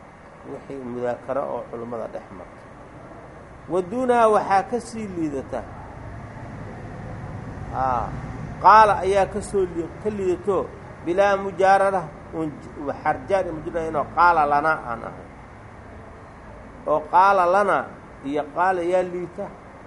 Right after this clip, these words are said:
qaala keliya yaa liita. Wa hiya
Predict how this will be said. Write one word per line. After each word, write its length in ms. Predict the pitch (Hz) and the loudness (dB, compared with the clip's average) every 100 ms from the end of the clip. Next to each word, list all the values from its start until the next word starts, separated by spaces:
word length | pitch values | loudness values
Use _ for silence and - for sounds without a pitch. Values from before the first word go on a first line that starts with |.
| - - | -20 -16
qaala 280 | - 135 123 | -2 -2 -2
keliya 320 | 101 - 92 87 | -8 -14 -16 -16
yaa 160 | - | -18
liita. 260 | - - - - - - - - - - - - - - - - - - - - - - - - - - - | -18 -18 -20 -20 -20 -20 -20 -18 -18 -18 -16 -16 -16 -16 -16 -16 -16 -18 -18 -18 -16 -16 -16 -14 -14 -14 -6
Wa 160 | 151 196 | 2 4
hiya 360 | 214 262 233 | 4 6 6